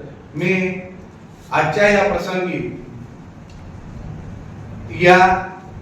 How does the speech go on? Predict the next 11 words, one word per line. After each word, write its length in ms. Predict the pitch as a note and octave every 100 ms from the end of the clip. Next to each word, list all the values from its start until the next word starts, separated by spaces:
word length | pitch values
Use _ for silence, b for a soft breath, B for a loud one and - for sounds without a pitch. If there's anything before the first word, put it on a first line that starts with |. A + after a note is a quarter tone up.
| - -
रक्तदान 580 | F3+ F#3+ G#3 G#3 G#3 G#3
शिबिराचे 920 | G3 F#3 F#3+ F#3 F3+ F3+ - - - - - - - - - - - -
व 260 | - G3 -
सत्कार 480 | F3 F3+ F#3 G3
समारंभाचे 1040 | G3+ G3+ G3 F#3+ F#3 F3+ F3+ - - - - -
ज्यांच्या 300 | E3 D#3+ F3
हस्ते 680 | F#3+ E3 - G3+ D#3 - - - - - - - -
शुभ 160 | F3+ G#3
हस्ते 300 | G3+ G#3+ G#3
होणार 320 | F3+ F3 D#3
आहे 320 | - -